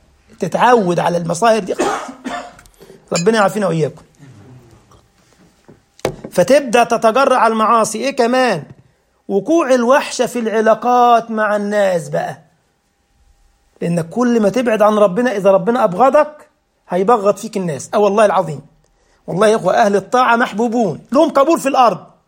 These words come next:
أهل المعصية تجد فيه بغضة كده ووحشة، لما تشوفه تتضايق،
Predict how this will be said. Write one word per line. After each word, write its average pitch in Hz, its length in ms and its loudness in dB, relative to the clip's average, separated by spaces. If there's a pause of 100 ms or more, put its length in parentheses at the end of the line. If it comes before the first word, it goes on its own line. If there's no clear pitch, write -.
(200)
أهل 254 180 2
المعصية 254 720 0 (800)
تجد 240 240 -2
فيه 254 140 -8
بغضة 208 380 0
كده 208 240 -2
ووحشة، 185 480 -2 (420)
لما 190 200 0
تشوفه 220 300 -6
تتضايق، 196 640 2